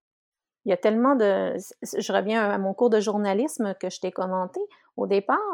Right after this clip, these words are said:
qui disait, euh, tu sais, on peut manipuler les mots. Donc, si on peut les manipuler, autant s'en servir pour faire du bien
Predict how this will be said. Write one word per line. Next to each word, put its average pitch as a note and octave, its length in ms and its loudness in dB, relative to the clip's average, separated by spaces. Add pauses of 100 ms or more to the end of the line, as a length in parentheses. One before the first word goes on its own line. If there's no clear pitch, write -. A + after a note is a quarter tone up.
(100)
qui G3+ 100 -10
disait, A#3 560 2
euh, F3+ 540 -4 (800)
tu - 120 -14
sais, E4 240 -2 (220)
on G3+ 120 -2
peut C#4+ 260 -2
manipuler G#3 600 0
les G#3+ 200 2
mots. A3 300 -6 (220)
Donc, G3+ 200 0
si - 140 -6
on A3 100 0
peut D#4 140 -2
les D#4+ 140 2
manipuler, G3+ 640 -2 (340)
autant G#3+ 400 2
s'en G#3+ 220 -2
servir G#3 460 -2
pour G3 180 -2
faire F#3 180 -2
du F3+ 160 -8
bien F#3 320 -6